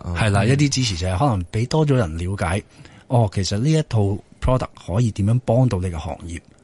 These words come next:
Speaker 3: 嗯，
Speaker 2: 下，
Speaker 3: 嗯。
Speaker 2: 咁，呃，漸漸，漸漸就
Speaker 3: 有啲信心啊。
Speaker 2: 係有啲信心啦，
Speaker 3: 係。
Speaker 2: 跟住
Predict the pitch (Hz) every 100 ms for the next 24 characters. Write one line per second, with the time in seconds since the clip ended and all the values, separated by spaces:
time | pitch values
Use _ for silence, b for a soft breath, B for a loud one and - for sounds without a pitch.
0 | - 127 110 101 87 - - 110 110 135
1 | B B B B B - 104 95 92 90
2 | 98 - - 123 107 147 120 101 98 104
3 | 113 82 76 65 _ _ _ _ _ _
4 | - _ - - 104 101 107 98 98 -
5 | - - 110 101 143 185 120 107 123 117
6 | 101 - - 147